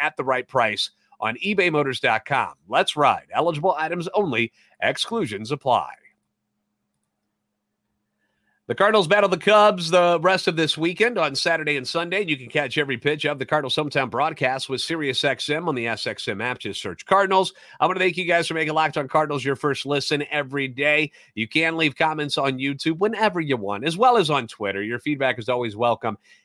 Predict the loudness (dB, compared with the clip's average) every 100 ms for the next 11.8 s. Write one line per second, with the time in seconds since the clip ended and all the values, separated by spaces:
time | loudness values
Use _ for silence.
0 | _ 0 0 0 -2 0 0 0 -4 0
1 | 4 6 6 6 6 2 -2 -4 -4 -8
2 | -8 -6 -2 0 0 -4 -8 -8 -6 -4
3 | 0 0 -2 -6 -8 2 2 2 2 4
4 | 4 2 0 2 4 2 -2 _ _ _
5 | _ _ _ _ _ -8 -2 2 2 2
6 | 0 -2 -4 -4 -2 -2 -4 -4 -2 -2
7 | -2 -2 -2 -4 -6 0 0 0 -2 -2
8 | 0 0 -2 -2 -2 -4 -2 0 0 -4
9 | -6 -2 0 0 0 _ _ _ -2 0
10 | 0 -2 4 4 4 2 0 2 0 0
11 | -2 0 0 0 -2 0 0 -2